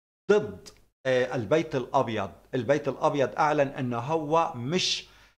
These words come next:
آه، آه، آه، هيشيل أو يخصم أي جزء من المساعدات المقررة لمصر كل عام، اللي هي واحد وثلاثة من عشرة مليار دولار، مش هيخصم منها حاجة،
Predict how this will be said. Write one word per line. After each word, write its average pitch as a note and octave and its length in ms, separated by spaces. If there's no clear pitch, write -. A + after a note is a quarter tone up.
آه، A#2+ 200
آه، A#2+ 680
آه، - 20
هيشيل B2+ 840
أو D#3 160
يخصم D#3+ 500
أي D3 280
جزء D#3 360
من C3+ 180
المساعدات B2 800
المقررة A#2+ 760
لمصر A2+ 520
كل A2 320
عام، C#3 260
اللي A#2 160
هي A#2+ 140
واحد C#3 220
وثلاثة C3+ 320
من A#2+ 120
عشرة A#2+ 300
مليار A#2 400
دولار، F#3+ 640
مش D3+ 120
هيخصم D#3+ 220
منها B2 340
حاجة، G2 480